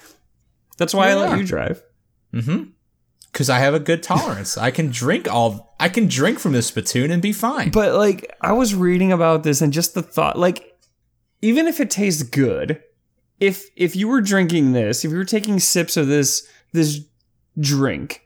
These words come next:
Speaker 1: and you were like, "Oh, this is pretty good," and they were like, "Yeah, I distilled it from the spittoon bucket at last year's fucking wine tasting," you would immediately throw up on yourself, right?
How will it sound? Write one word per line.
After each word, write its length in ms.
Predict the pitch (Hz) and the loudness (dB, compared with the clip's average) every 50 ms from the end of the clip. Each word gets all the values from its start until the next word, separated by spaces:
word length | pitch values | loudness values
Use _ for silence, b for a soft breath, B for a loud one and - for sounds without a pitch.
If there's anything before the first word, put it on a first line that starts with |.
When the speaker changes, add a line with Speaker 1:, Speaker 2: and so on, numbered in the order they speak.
| _ _ - | _ _ 0
Speaker 1:
and 120 | 165 175 | 2 2
you 60 | 180 170 | 2 2
were 80 | 170 165 | 2 2
like, 200 | 156 156 - - | 2 0 0 -2
"Oh, 140 | 427 453 392 | -4 -6 -4
this 160 | 311 233 - | -2 -2 -2
is 80 | 262 226 | -4 -4
pretty 280 | - - 262 226 226 | -4 -2 0 0 2
good," 260 | 170 165 185 196 185 | 2 2 2 2 4
and 80 | 165 151 | 4 4
they 80 | 156 165 | 2 4
were 100 | 170 165 | 4 2
like, 220 | 165 175 202 - | 2 2 0 -2
"Yeah, 160 | 415 440 440 392 | -2 0 0 2
I 140 | - - | 2 2
distilled 720 | 220 208 233 233 226 - - - - - 226 262 320 - | 2 2 2 2 2 2 0 0 0 0 0 0 0 0
it 120 | 359 339 - | -2 -4 -4
from 400 | - - - 233 220 214 196 - - b b b | -4 -4 -2 -2 -2 -2 -4 -8 -10 b b b
the 320 | 208 180 165 165 196 196 | 0 0 2 2 2 2
spittoon 880 | - - - - - 220 226 196 - - - 220 226 247 285 285 254 185 | 2 2 0 0 -2 -2 -2 -2 -2 0 2 2 4 4 6 4 4 4
bucket 400 | 170 143 139 - - 165 151 156 | 4 2 2 2 2 2 2 4
at 160 | 165 156 139 | 2 2 2
last 460 | 151 170 180 190 214 226 - - - | 2 2 4 4 2 2 0 -4 -4
year's 380 | 185 156 139 131 139 156 165 - | 0 0 2 2 2 0 0 -2
fucking 440 | - - - 151 165 - - 196 190 | -4 -2 -2 -2 -2 0 -2 -2 -2
wine 320 | 180 202 262 370 381 339 | 0 0 0 0 0 -2
tasting," 520 | - - 175 127 131 123 - 139 135 135 131 B B B B B | 0 0 0 0 0 0 0 0 -2 -2 -2 B B B B B
you 180 | 147 185 233 | 0 2 2
would 100 | 302 359 | 2 2
immediately 680 | 359 320 220 190 185 185 190 190 190 185 175 156 151 139 | 2 2 4 4 4 4 4 4 2 2 2 2 2 2
throw 240 | - 131 131 117 98 | 0 0 0 0 0
up 100 | 95 - | 0 0
on 100 | 101 95 | -2 -4
yourself, 400 | 69 - 120 - - - 120 - | -4 -4 -6 -6 -8 -8 -6 -4
right? 220 | - - 359 403 | -4 -2 -2 -2